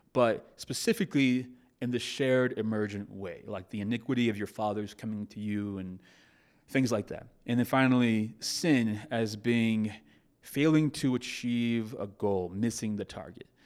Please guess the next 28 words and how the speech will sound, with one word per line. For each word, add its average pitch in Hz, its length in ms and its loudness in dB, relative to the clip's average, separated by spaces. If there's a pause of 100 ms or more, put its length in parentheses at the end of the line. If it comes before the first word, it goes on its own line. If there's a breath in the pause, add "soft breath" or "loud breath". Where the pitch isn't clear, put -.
(200 soft breath)
All 139 160 4
these 135 220 2
we 123 60 -2
could 117 120 -2
do 113 180 2
deeper 113 280 -6
word 127 180 -2
studies 123 300 -4
on. 117 260 0
I'll 117 120 -2
mention 117 640 -2 (260)
hamartia, 120 680 0
hamartia, 113 640 -4 (260)
as 110 640 0
the 120 160 -6
Greek 151 280 0
word 117 360 0
in 113 140 -6
the 110 60 -2
New 131 140 0
Testament 117 500 -4
that's 113 180 -10
probably 120 420 -4
most 127 500 2 (320 loud breath)
commonly 110 640 -2
translated 104 580 -4
as 92 180 -4
sin. 95 440 -8